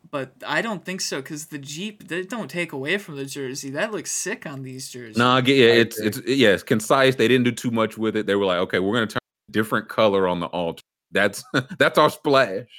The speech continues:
Speaker 1: Mm-hmm,
Speaker 2: Um,
Speaker 1: mm-hmm.
Speaker 3: Yeah, if they
Speaker 2: no,
Speaker 3: had
Speaker 2: it's a
Speaker 3: kept the
Speaker 2: clean
Speaker 3: black
Speaker 2: look.
Speaker 3: Jeep on the alternate, it, this goes right to hell.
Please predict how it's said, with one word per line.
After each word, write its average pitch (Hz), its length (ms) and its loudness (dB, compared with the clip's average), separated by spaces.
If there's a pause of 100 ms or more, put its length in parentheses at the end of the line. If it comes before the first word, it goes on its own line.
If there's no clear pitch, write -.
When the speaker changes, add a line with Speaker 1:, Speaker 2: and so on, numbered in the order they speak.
(100)
Speaker 1:
Mm-hmm, 151 220 -12
Speaker 2:
Um, 101 420 -4
Speaker 1:
mm-hmm. 160 260 -12 (580)
Speaker 3:
Yeah, 202 160 8
if - 60 2
they 196 80 8
Speaker 2:
no, - 20 8
Speaker 3:
had 202 60 6
Speaker 2:
it's - 80 -4
a 160 40 -6
Speaker 3:
kept 220 280 6
the 196 60 2
Speaker 2:
clean 151 140 0
Speaker 3:
black 170 220 8
Speaker 2:
look. 139 80 -8
Speaker 3:
Jeep 151 280 -2
on 151 140 4
the 139 120 2
alternate, 147 560 4
it, 135 220 -4 (280)
this 143 240 -6
goes 135 260 -4
right 127 240 -2
to 127 80 -4
hell. 107 380 -6